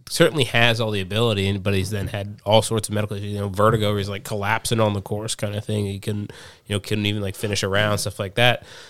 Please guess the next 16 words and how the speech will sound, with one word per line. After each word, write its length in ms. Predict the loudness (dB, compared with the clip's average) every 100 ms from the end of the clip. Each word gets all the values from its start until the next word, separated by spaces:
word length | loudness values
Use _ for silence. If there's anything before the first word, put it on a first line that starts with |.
| 0
So, 380 | 6 8 6
and 120 | 4 2
he's 140 | 4
had, 200 | 4 2
like, 200 | -2 -10 -20 _ -14 4
his 200 | 6 6
story, 580 | 2 2 4 4 2 -6
like, 260 | -8 -12 -16
behind 400 | -6 0 2 2
the 60 | 2
scenes, 360 | -2 -4 -6 -6
you 80 |
know, 220 | -4 -6 -6
in 220 | -8 -8
terms 240 | -6 -4
of 240 | -4 -4